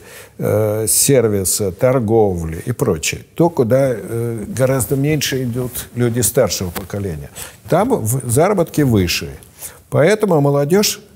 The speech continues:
гораздо более довольна собой и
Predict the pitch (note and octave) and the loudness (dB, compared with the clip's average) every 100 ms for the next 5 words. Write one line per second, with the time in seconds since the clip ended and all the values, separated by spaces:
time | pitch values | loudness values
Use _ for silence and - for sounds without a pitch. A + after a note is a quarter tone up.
0 | - A#2 C3 E3+ D#3+ C#3+ B2+ C#3 D3+ B2+ | -2 0 2 2 2 2 2 2 2 0
1 | A#2+ - - G#2 B2+ C#3 F#3+ D3 A2 - | -8 -14 -2 0 2 4 2 2 2 2
2 | G#2 F#2 D#2 C2 - - - - _ _ | 2 0 -4 -8 -14 -20 -20 -20 _ _
3 | - G2+ G2+ G2+ G#2 G#2 G2+ G2 | -2 0 0 0 -2 -2 -4 -6